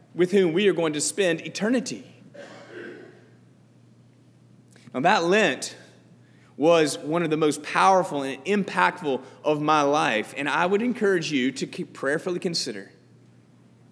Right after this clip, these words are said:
if maybe you need to have a self-imposed Lent, maybe from now until Halloween. Just watch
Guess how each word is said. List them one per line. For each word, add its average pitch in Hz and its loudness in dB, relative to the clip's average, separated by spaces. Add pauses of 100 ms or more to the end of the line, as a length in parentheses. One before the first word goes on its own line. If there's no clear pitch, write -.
(160)
if 113 -14
maybe 143 0
you 143 -2
need 151 2
to 127 -2 (220)
have 135 0
a 139 0
self-imposed 151 0
Lent, 180 -4 (180)
maybe 123 -12
from 170 -10
now 135 2
until 139 0 (160)
Halloween. 165 2
Just 139 -6
watch 156 -2